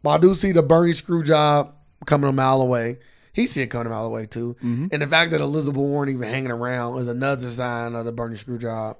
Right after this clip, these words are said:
Speaker 2: Oh, yeah. She about to, she gonna endorse Biden.
Speaker 1: Because she is in the Bernie's lane. <coughs>
Speaker 2: They do not wanna see him, they do not wanna see him win.
Speaker 1: Bernie?
Speaker 2: Yes.
Speaker 1: Yeah, because
Speaker 2: They
Speaker 1: he,
Speaker 2: do not want that.
Speaker 1: he, he, he, he, he,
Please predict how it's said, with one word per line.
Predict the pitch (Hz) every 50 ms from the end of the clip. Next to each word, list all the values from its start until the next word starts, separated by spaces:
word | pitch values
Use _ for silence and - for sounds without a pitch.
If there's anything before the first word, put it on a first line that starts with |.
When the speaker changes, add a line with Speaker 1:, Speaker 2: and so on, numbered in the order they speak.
| - -
Speaker 2:
Oh, | 160 147
yeah. | 123 107 98
She | 98 - 165
about | 175 180 175 156 135 123 - -
to, | -
she | - 202
gonna | 208 180
endorse | 165 160 151 147 131
Biden. | 113 117 127 127 101 - - _ _ _ _ _ _ _ -
Speaker 1:
Because | - 151 135 - 151 143 143
she | - 180 185 170
is | 156 151
in | 156 151
the | 147
Bernie's | 135 135 139 143 151 151 147 139
lane. | 131 139 147 180 202 196 160 135 127 117 - - - _ - - - -
<coughs> | - - - - - 269 262 - - - - - - 147 - _ _ _ - _ _ _ _ _ _ _ _ _ _ _ _ _ _ _ _ _ - _ -
Speaker 2:
They | 127 147 156 170
do | 160 151 139
not | 135 139 156 156 135
wanna | 139 139 131 123
see | - 143 131
him, | 123 123 120 113 - - - - - -
they | 131 151 160
do | 151 139 131
not | 135 139 147 143 135
wanna | 135 127 123 120
see | - 135 120
him | 120 117 110
win. | 101 87 71 58 - _ _ _ _ _ _ - _ _
Speaker 1:
Bernie? | - 147 160 170 170 190 - _ _ _ -
Speaker 2:
Yes. | 135 120 101 73 - - - - _
Speaker 1:
Yeah, | - 330 277 139
because | 117 - - - 123
Speaker 2:
They | 151
Speaker 1:
he, | 131 120
Speaker 2:
do |
not | 123 123 120 117
want | 110 104 98 -
that. | - -
Speaker 1:
he, | 185
he, | 180 - 202 185 180 -
he, | - - 180 180 170 175 - 175 175 - - 190
he, | 277 233
he, | 196 202 202